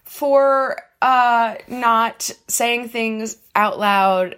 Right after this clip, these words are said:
like company names and corporations, um, just because I'm tied to them economically and I don't want to interfere with that. Um, there's a social cost here. Um,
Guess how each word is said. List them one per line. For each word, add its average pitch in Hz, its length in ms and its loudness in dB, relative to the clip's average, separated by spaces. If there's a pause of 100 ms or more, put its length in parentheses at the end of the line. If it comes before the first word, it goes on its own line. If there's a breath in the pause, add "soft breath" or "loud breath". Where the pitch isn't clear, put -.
like 185 240 -2
company 202 440 -4
names 180 460 -6
and 175 100 -4
corporations, 180 960 -4 (500 loud breath)
um, 175 560 0 (1200)
just 180 280 -6
because 208 260 2
I'm 190 300 2
tied 190 320 -2
to 285 80 -6
them - 260 -4
economically 185 880 -4
and 180 120 -2
I 175 120 -4
don't 170 340 -4
want 165 260 -4
to 170 300 -6
interfere 185 540 -6
with 185 200 -4
that. 165 500 -2 (560 loud breath)
Um, 175 360 -2
there's 214 240 0
a 185 160 4
social 226 560 0
cost 220 480 0
here. 240 480 -4 (420 loud breath)
Um, 185 480 0